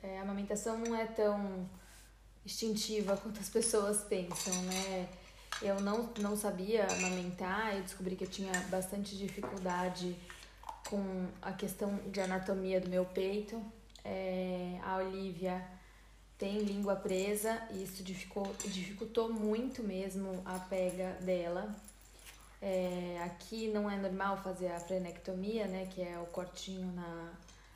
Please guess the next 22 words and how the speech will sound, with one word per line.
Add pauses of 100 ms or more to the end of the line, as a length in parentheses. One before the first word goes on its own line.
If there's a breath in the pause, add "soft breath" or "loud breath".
(120)
no
freio. (1160)
Então,
a
Olivia
teve
uma
dificuldade
absurda
de
ganhar
peso
logo
no
início. (640 loud breath)
Eu
tinha
de
início
na
cabeça (260)
a